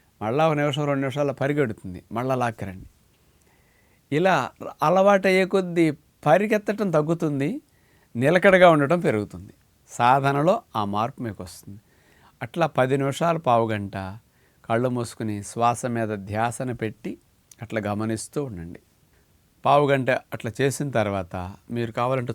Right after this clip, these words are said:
చూసుకోండి, మీ ఊపిరితిత్తుల వేగం. మీరు ధ్యానం మొదలెడటానికి ముందు ఒక నిమిషానికి ముప్పై సార్లు, ఇరవై ఐదు సార్లు శ్వాసలు ఉంటే ఇప్పుడు ఇరవై, పదిహేనుకి వచ్చేస్తాయి.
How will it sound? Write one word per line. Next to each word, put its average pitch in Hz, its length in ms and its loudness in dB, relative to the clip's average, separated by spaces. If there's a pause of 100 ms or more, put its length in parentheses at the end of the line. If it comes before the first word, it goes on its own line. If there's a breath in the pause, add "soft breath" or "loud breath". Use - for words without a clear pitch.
(120)
చూసుకోండి, 120 460 -6
మీ 107 120 -4
ఊపిరితిత్తుల 135 720 -2
వేగం. 101 500 0 (880 soft breath)
మీరు 117 320 -4 (100)
ధ్యానం 131 520 -2
మొదలెడటానికి 123 680 0
ముందు 107 420 -6 (300 soft breath)
ఒక 127 120 -6
నిమిషానికి 139 800 -4 (320 soft breath)
ముప్పై 131 360 -2
సార్లు, 139 360 0
ఇరవై 123 240 0
ఐదు 120 100 0
సార్లు 127 280 -2
శ్వాసలు 117 440 -4
ఉంటే 98 280 -10
ఇప్పుడు - 520 -12
ఇరవై, 110 280 0
పదిహేనుకి 101 480 -6
వచ్చేస్తాయి. - 520 -12